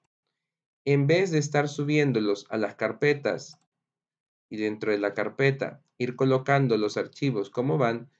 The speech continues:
vamos a tomar aquí el caso, lo que les vamos a pedir es que abran ese archivo de feedback. Nos interesa que también ustedes puedan ver cuál es ese proceso. Hay algunos papás, y de verdad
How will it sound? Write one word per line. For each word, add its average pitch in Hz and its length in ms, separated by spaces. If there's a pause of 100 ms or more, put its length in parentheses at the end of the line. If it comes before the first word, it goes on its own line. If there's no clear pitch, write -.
(840)
vamos 101 220
a - 40
tomar 104 240
aquí 104 160
el 120 120
caso, 120 440 (300)
lo 131 80
que 147 100
les 143 140
vamos 156 340
a 170 120
pedir 147 280
es 143 140
que 143 180
abran 165 380
ese 139 180
archivo 117 360
de 104 100
feedback. 101 460 (460)
Nos 127 180
interesa 139 440
que 165 120
también 139 340
ustedes 139 460
puedan 143 360
ver 143 320
cuál 123 220
es 120 160
ese 117 160
proceso. - 560 (580)
Hay 139 100
algunos 175 320
papás, 156 440
y 143 60
de 127 80
verdad 120 480